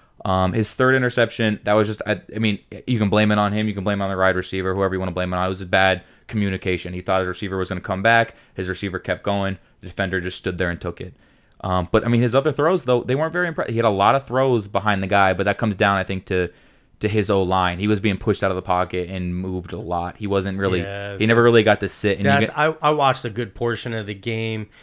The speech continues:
Speaker 2: and a lot of that is what I seen. You know, even in preseason, the offensive line, his very first play was not like it was for many other wa-, wa-, uh, players that were rookies coming out in the league. His very first play was a fumble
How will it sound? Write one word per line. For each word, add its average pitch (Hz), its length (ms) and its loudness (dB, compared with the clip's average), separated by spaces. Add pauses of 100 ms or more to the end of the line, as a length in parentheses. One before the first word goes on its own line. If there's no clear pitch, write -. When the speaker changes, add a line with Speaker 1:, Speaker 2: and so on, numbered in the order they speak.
(200)
Speaker 2:
and 113 220 -6
a 131 60 -6
lot 123 260 2
of 117 80 -2
that 113 220 0
is 104 120 -10
what 107 140 -6
I 107 140 -2
seen. 107 600 -10
You 117 120 -10
know, 104 320 -6
even 143 240 -6
in 107 180 -4
preseason, 123 920 -6
the 113 100 -6
offensive 113 560 -6
line, 110 360 -4 (240)
his 135 280 -6
very 156 400 -4
first 151 500 -4
play 139 560 -6 (400)
was 127 320 -4
not 151 320 0
like 139 380 -2
it 127 180 -4
was 139 380 -2
for 131 160 -6
many 139 420 -2
other 135 300 -4
wa-, 123 360 -2
wa-, 120 240 -4
uh, 120 280 -2
players 139 560 -2
that 117 180 -4
were 117 120 -6
rookies 131 460 -2
coming 135 280 -4
out 135 140 -2
in 131 60 -10
the 123 60 -10
league. 139 380 -4 (180)
His 170 220 -6
very 170 260 -4
first 165 360 -6
play 165 180 -4
was 151 180 -2
a 120 80 -8
fumble 135 640 -8